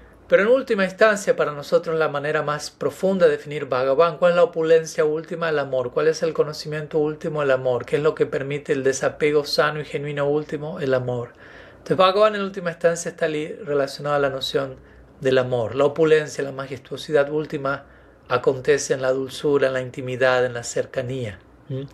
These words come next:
Entonces, de la perspectiva del Bhakti, todas las cualidades divinas que solemos conocer o que podemos enunciar en listas como las que acabo de mencionar,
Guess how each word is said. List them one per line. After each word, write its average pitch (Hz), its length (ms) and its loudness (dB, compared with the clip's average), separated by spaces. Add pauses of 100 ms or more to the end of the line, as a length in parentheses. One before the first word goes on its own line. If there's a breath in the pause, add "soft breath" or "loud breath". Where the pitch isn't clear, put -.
(120)
Entonces, 143 220 0
de 147 100 4
la 135 120 0
perspectiva 156 640 0
del 147 80 -2
Bhakti, 151 540 -2 (1120 loud breath)
todas 220 280 8
las 196 100 -2
cualidades 185 500 0
divinas 165 640 -6
que 143 420 -2
solemos 147 440 -4
conocer 143 480 0
o 139 80 0
que 135 100 -4
podemos 139 460 -4
enunciar 139 600 0
en 131 100 -10
listas 135 340 -8
como 131 220 -12
las 120 140 -10
que - 160 -16
acabo 156 320 4
de 143 60 -4
mencionar, 139 640 -6